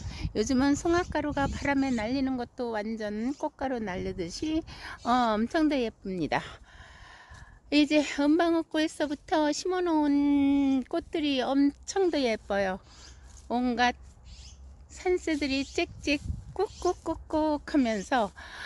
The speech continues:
우리 집에 매발톱 수백 개를 심어놨더니 이렇게 이맘때만 되면 항상 꽃 구경을 실컷 합니다. 하얀색서부터,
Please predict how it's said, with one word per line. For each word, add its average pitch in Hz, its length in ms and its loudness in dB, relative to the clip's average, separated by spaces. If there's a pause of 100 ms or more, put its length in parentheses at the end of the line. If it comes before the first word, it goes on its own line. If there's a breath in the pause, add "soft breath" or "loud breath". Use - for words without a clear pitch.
(240 loud breath)
우리 226 180 2
집에 240 300 4
매발톱 233 920 2
수백 311 1900 4
개를 180 340 -2
심어놨더니 262 1000 -2
이렇게 165 580 -8 (360 loud breath)
이맘때만 269 720 2
되면 269 600 2 (520 loud breath)
항상 330 540 2
꽃 349 160 -4
구경을 277 540 0
실컷 392 600 -2
합니다. 202 500 -2
하얀색서부터, 254 1500 -2